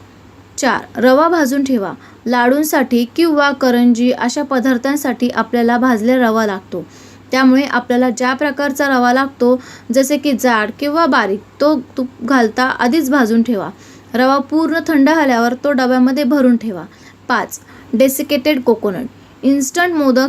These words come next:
किंवा असेच इन्स्टंट पदार्थ बनवण्यासाठी बऱ्याचदा आपल्याला डेसिकेटेड कोकोनट लागते.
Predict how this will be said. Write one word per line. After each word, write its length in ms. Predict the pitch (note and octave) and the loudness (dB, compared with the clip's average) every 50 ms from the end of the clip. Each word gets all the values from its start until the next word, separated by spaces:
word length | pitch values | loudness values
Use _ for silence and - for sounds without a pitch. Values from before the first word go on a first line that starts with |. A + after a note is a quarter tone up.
| C4+ - | -2 -4
किंवा 220 | D4 C#4+ C#4+ D4 | -4 -2 0 0
असेच 420 | - - - B3 B3 - D4+ - - | 0 0 -2 -2 0 -2 -4 -4 -2
इन्स्टंट 500 | - C4 C4 B3 - - D4 D4+ D4+ D4+ | 0 0 0 0 0 -2 -2 -2 -2 -2
पदार्थ 360 | C#4 C4+ C4+ C4+ C4 B3+ C#4+ | -2 0 0 0 0 0 2
बनवण्यासाठी 720 | C4+ B3+ B3 A3+ A#3 A#3+ B3+ C#4+ C#4+ D4 B3 G3+ A#3+ B3 | 2 2 2 2 2 0 0 0 0 -2 -2 -2 -2 -2
बऱ्याचदा 580 | A#3 G#3+ A#3+ A#3+ A#3+ B3+ C#4 C#4+ C4+ - D#4+ D4 | 0 0 0 0 0 0 -2 -2 -2 -2 -2 -2
आपल्याला 320 | C4+ C4+ - A3+ A#3 B3 | -2 -2 -2 -2 0 0
डेसिकेटेड 640 | A#3+ A3+ A#3 A#3 - - B3+ - C4+ C4 D4 D4 C#4 | 2 2 0 0 -2 -6 -6 -6 -4 -2 -2 -4 0
कोकोनट 400 | C#4 A#3+ - - A3+ A#3 A#3+ A#3 - | 0 0 0 2 0 0 0 -2 -4
लागते. 320 | G3+ F#3 - - - E3+ | -8 -8 -8 -10 -12 -12